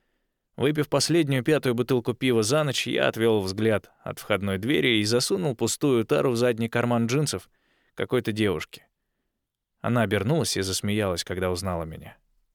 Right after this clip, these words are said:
Я зажег сигарету, наблюдая за тем, как тлеет янтарь у меня под носом. Я передал ее Вону, выдыхая густые клубы дыма и плюхаясь обратно на мягкий диван. "Отсоси", — сказал я Хантеру охрипшим от дыма голосом.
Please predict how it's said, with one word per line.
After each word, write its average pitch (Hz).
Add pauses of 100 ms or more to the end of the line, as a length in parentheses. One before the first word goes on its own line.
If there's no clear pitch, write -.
(320)
Я 165
зажег 147
сигарету, 123
наблюдая 98
за 98
тем, 110
как -
тлеет 98
янтарь 95
у -
меня 85
под 85
носом. 85 (840)
Я -
передал 160
ее 147
Вону, 139 (280)
выдыхая 98
густые 98
клубы 95
дыма 95
и 87
плюхаясь 98
обратно 92
на 87
мягкий 87
диван. 73 (560)
"Отсоси", — 143 (720)
сказал 104
я 98
Хантеру 110
охрипшим 98
от 90
дыма 92
голосом. 90